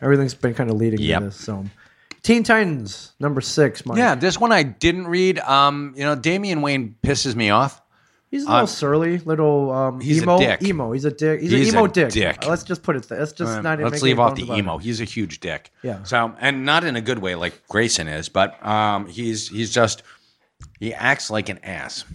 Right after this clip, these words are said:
Speaker 1: Right. Despite all that, the, the thing I love about this book, this title, is, uh, it's got a very playful quality to it. It's,
Speaker 2: Yes.
Speaker 1: uh, it's got a sense of humor.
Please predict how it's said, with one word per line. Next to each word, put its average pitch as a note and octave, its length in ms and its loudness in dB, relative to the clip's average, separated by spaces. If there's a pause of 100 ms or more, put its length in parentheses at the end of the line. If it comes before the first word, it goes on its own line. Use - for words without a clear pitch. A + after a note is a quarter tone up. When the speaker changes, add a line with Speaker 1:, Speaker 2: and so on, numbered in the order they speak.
(380)
Speaker 1:
Right. A#2+ 300 2
Despite B3 460 2
all C#3+ 140 6
that, B2 240 0
the, B2+ 300 -6
the B2+ 220 -6
thing E3 200 -2
I D3+ 40 2
love D3 260 4
about B2 220 0
this A2 180 -4
book, G#2+ 320 -6
this G#2+ 180 -8
title, A2 380 -2
is, A2 240 -4
uh, A2+ 220 2
it's G2+ 100 -10
got D#3 120 2
a - 20 -2
very D#3 180 6
playful C#3 380 0
quality A2+ 400 -2
to A2+ 140 -10
it. G2 200 -6
It's, - 140 -10
Speaker 2:
Yes. C3+ 180 4
Speaker 1:
uh, D3+ 180 4
it's D3+ 100 -4
got G3 180 6
a F#3+ 40 -2
sense F#3+ 220 -4
of D3+ 80 -12
humor. A#2+ 400 -4